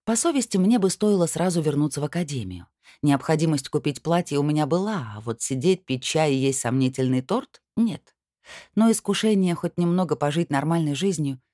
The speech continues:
было слишком велико. А потому я не ехала в маг-трамвае обратно к академии, а следом за Саей заходила в кофейню «Три свечи». Место оказалось именно таким, каким его описывала Сая.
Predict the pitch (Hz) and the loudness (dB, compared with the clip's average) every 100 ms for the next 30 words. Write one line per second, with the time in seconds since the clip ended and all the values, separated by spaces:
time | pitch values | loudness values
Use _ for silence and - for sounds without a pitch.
0 | _ - 202 175 - 190 190 - 143 135 | _ 0 0 0 0 0 -2 -4 -6 -6
1 | 127 - 113 _ _ _ _ _ _ _ | -8 -12 -18 _ _ _ _ _ _ _
2 | _ 165 - 214 269 311 294 240 226 208 | _ -6 -2 2 6 6 6 6 6 4
3 | 254 254 180 156 175 170 - 160 147 175 | 2 2 0 2 2 0 0 0 2 0
4 | 165 135 127 143 135 131 120 127 123 160 | 2 0 0 -2 -2 -4 -4 -4 -2 0
5 | 262 254 247 262 _ - 139 131 131 127 | 2 2 2 -2 _ -8 -4 0 2 2
6 | 127 127 131 - 240 262 247 160 170 151 | 0 0 -2 -2 -2 0 -2 -2 -2 0
7 | 185 156 - 117 - 170 202 208 202 120 | 2 0 -2 -6 -2 0 0 0 -2 -6
8 | 123 - 120 - - - _ _ _ _ | -6 -8 -10 -8 -12 -14 _ _ _ _
9 | _ _ _ _ _ _ - 165 240 - | _ _ _ _ _ _ 0 2 2 0
10 | 185 185 185 208 180 - 190 175 165 - | 0 0 2 2 0 0 2 4 2 -2
11 | 175 - 302 175 _ - 196 190 247 190 | -8 0 0 0 _ -6 -4 2 2 2
12 | 196 185 170 175 165 160 185 - 107 104 | 2 2 0 -2 -2 -4 -4 -6 -8 -12